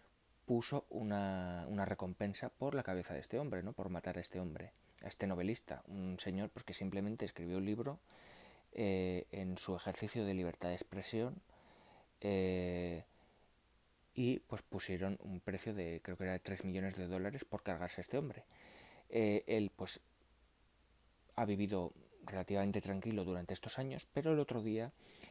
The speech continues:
en, en una, iba a dar una conferencia o era una presentación de, de lo que sea, ¿no? Eh, y, eh, pues, un individuo,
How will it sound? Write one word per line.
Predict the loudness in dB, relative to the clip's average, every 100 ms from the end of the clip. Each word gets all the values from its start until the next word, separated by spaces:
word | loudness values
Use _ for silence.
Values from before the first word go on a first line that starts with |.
| -4
en, | 2 4 4 2 0
en | -2 -2
una, | -2 0 0 0
iba | 0
a | 0
dar | 0
una | -2 -2
conferencia | -4 0 0 0 -2 0 0
o | 0 -2
era | -2
una | -2
presentación | -4 -4 -2 -2 -2 0 0
de, | -2 -2 -2
de | -2
lo | -4
que | -2
sea, | 0 0
¿no? | -2 -6 -10 -18 -18 -18 -18 -20 -10
Eh, | 0 4 6 6 6 2 -2 -18 -20 -20 -20 -20 -20 -20 -14 4
y, | 6 4 -4 -20 -20 -20 -20 -20 0
eh, | 4 6 8 6 6 6 4 0 -2
pues, | 0 0 -2 -12 -20 -2
un | 2 4 4 4 2 2 0 -2
individuo, | 0 4 6 4 4 2 0